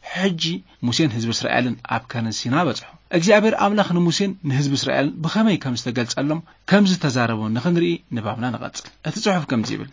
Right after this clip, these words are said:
ኣብ ዘጸአት ምዕራፍ ዓሰርተ ትሽዓተ ቁጥሪ ሰለስተ፣ ሙሴ ድማ ናብ ኣምላኽ ደይበ።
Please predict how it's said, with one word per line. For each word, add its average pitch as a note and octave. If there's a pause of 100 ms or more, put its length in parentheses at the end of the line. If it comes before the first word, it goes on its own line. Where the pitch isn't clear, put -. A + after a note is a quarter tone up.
(100)
ኣብ A2+
ዘጸአት B2+
ምዕራፍ B2
ዓሰርተ C3
ትሽዓተ -
ቁጥሪ F#3+
ሰለስተ፣ C#3 (400)
ሙሴ G3+
ድማ A3
ናብ G#3
ኣምላኽ F#3
ደይበ። A2+